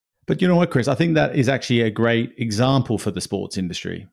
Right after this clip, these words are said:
because what, uh, from what I've, what seen, I've watched it from arm's length, what's happened in the cinema space. And what you've seen is those big events, those big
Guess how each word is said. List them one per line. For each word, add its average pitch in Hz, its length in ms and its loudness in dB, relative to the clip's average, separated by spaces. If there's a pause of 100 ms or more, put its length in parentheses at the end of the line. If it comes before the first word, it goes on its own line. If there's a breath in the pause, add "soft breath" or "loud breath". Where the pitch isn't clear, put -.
(160)
because 117 480 -2
what, 139 500 0 (380)
uh, 117 100 -4
from 117 160 -4
what 117 120 2
I've, 127 180 0 (100)
what 123 320 -6
seen, 120 220 0
I've 113 180 -2
watched 120 300 -4
it 107 80 -6
from 104 140 -2
arm's 101 300 -2
length, 107 300 -4
what's 104 140 -8
happened 101 240 -4
in 92 80 -4
the 90 60 -8
cinema 98 360 -6
space. - 560 -12
And 117 120 -2
what 123 160 -4
you've 113 120 -6
seen 110 460 -4
is 95 260 -8 (280 soft breath)
those 113 200 -2
big 123 300 -2
events, 127 500 -2
those 98 220 -2 (180)
big 131 340 0